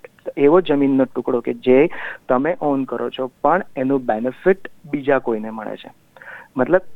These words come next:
કે એ પાર્ટ પર તમારે કંઈ પણ કામ કરવું હોય તો તા-,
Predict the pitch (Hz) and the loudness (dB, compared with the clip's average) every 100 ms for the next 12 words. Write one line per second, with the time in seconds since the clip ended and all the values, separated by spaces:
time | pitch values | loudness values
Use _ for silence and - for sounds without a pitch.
0 | - 147 - 151 180 202 - - 139 117 | -6 -8 -4 4 6 6 0 -4 0 0
1 | 131 - - 139 131 127 131 131 - 123 | -2 -8 -2 -2 0 0 0 0 0 -2
2 | - 160 - 120 117 - 120 123 120 117 | -2 -6 -4 -6 -4 -4 -4 -2 -4 -4
3 | 123 117 | -2 -2